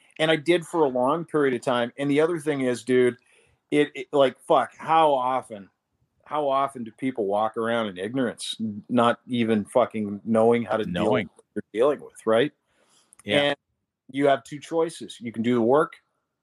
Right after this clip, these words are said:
Speaker 1: to be a better human being. You can do the work to be happy, and that's literally all it takes is the work. But that one word seems to scare the fuck out of everybody, doesn't it? Work.
Speaker 2: But it's the hardest thing in the, in the world.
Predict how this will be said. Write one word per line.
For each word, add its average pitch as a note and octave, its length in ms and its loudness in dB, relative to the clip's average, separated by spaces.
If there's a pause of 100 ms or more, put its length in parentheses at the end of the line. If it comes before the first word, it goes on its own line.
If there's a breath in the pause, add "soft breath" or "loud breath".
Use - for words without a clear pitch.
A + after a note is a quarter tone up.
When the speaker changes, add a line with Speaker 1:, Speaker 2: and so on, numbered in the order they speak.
Speaker 1:
to A#2+ 80 -10
be B2 120 0
a B2+ 60 4
better A#2+ 240 2
human B2+ 340 -2
being. A#2+ 420 -2 (520)
You B2+ 120 -2
can B2+ 100 -2
do B2+ 100 4
the A#2+ 80 2
work C#3 340 2
to C3 80 -8
be A#2 140 -4
happy, B2+ 440 -2
and A2+ 100 -4
that's A2+ 200 -4
literally C#3+ 580 0 (100)
all A#2 200 2
it - 100 -2
takes - 480 -2 (180)
is A2 240 -6
the A#2+ 80 2
work. C3 360 2 (440 soft breath)
But A#2 120 -4
that C3 200 4
one C#3+ 280 0
word C#3+ 260 0
seems C3+ 400 -6
to G#2+ 60 -12
scare B2+ 300 0
the G2 120 -4 (240)
fuck B2 240 -2
out A#2 100 2
of G2+ 100 -6
everybody, G#2 460 -2
doesn't F#2+ 300 -4
it? C#2 100 -8 (180)
Work. F#2+ 360 -2 (580 loud breath)
Speaker 2:
But A3 260 6 (140)
it's E3+ 220 0
the A3 120 4
hardest F#3+ 420 2
thing G3 180 2
in F#3 120 -2
the, F#3 140 4
in F3+ 480 4
the F3 80 6
world. F#3+ 460 6